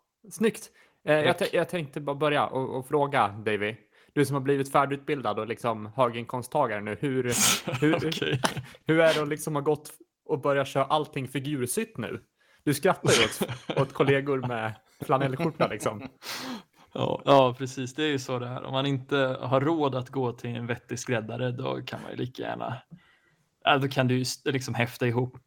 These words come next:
Speaker 3: papper till en tröja eller något sånt.
Speaker 1: <laughs> För Anders, du är ju snart där också på figursytt.
Speaker 2: Ja, åh ja. Jag,
Speaker 1: Vägen.
Speaker 2: jag, jag, jag letar bostad, då letar jag efter någon som har en skräddare i, eh, källaren.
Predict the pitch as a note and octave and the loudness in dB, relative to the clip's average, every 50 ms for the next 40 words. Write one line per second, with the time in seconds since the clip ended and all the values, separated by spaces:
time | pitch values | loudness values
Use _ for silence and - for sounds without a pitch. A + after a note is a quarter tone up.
0 | - - - - B2 B2 - - - - B2 B2+ B2 G#2 - - - - C3 B2+ | -18 -6 -2 -2 -2 -2 -4 -8 -2 2 2 2 2 0 -6 -10 -10 -8 -6 -4
1 | B2 A#2+ B2 B2 A2+ A#2 B2 A#2+ B2 A#2+ B2 B2 - - B2 B2+ - - - _ | -4 -2 -2 -2 -2 0 -2 -4 -2 -4 -4 -6 -6 -10 -10 -12 -12 -16 -20 _
2 | _ - - - - - - D3 - - - - - - - - D#3+ C#3+ C3+ C3+ | _ -16 -14 -14 -12 -6 -6 -6 -6 -6 -14 -16 -16 -16 0 4 4 4 4 2
3 | C3 - D#3+ E3 F3 E3 C#3+ - D3 B2+ A#2 B2+ A#2+ B2+ C3 - - B2+ - A2+ | -2 -2 0 0 0 0 0 0 -2 0 0 2 0 0 0 0 -2 -4 -2 -2
4 | G#2+ - A#2 A2 A2 A2 G#2+ - A2 G#2+ G#2 - - - - _ _ _ _ - | -6 -6 -8 -6 -6 -6 -4 -4 -4 -4 -6 -8 -14 -16 -18 _ _ _ _ -6
5 | B2 A#2+ C3 B2 C#3 C#3 A2 G2 F#2+ F#2+ F#2+ G2+ A2 - - A#2+ G#2+ B2 B2 A#2 | -4 -2 0 2 2 4 2 2 0 -4 -6 -10 -12 -10 -6 -6 -2 0 2 2
6 | B2+ - - B2 B2 B2 B2 B2+ - B2+ A#2+ B2 B2+ B2+ - B2+ A#2 A#2 A#2 A2+ | 2 4 4 2 2 2 2 0 2 2 4 4 4 4 2 2 0 0 0 -2
7 | - - A2+ G#2 G2+ G#2+ G#2+ A2 G2+ - - G#2 F#2+ F#2+ - - G2 G2+ F#2+ G2 | -2 -2 -2 -2 0 -2 -2 -2 -4 -2 -4 -4 -4 -4 -8 -10 -8 -8 -8 -6
8 | G2 G2 F#2+ - - G#2+ G2+ G2+ G#2 F#2+ F#2 F#2 - - G2 F#2 F#2 F#2 F#2 F#2 | -6 -6 -6 -6 -6 -6 -6 -4 -4 -6 -6 -6 -8 -8 -8 -8 -8 -8 -8 -8
9 | F2 F2+ F2 F2+ - - G2+ G#2 G2+ F#2 F#2 | -8 -10 -10 -12 -10 -10 -8 -8 -8 -10 -12